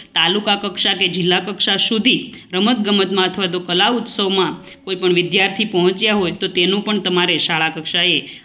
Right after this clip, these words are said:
આજના કાર્યક્રમમાં સન્માન કરવાનું રહેશે. ત્યારબાદ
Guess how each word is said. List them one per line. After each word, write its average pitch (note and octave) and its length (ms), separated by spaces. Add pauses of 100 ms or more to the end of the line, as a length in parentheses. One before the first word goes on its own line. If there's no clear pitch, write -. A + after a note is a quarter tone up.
આજના D#3+ 320
કાર્યક્રમમાં D#3 840
સન્માન D#3+ 500
કરવાનું D3 760
રહેશે. D3 500 (2000)
ત્યારબાદ G3+ 500